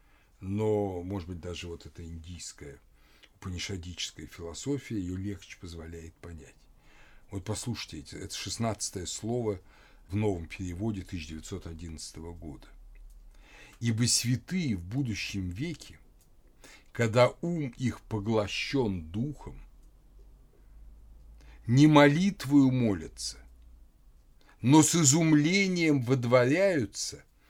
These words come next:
в веселящей их славе». Как скоро ум сподобится ощутить будущее блаженство,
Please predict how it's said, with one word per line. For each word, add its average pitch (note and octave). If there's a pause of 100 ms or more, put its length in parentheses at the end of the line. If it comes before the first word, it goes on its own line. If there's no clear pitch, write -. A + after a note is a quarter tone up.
(260)
в A#2+
веселящей D3+
их C3
славе». F#2 (1900)
Как C#3
скоро F3+
ум D#3+ (420)
сподобится D#3
ощутить D3+
будущее C#3
блаженство, A2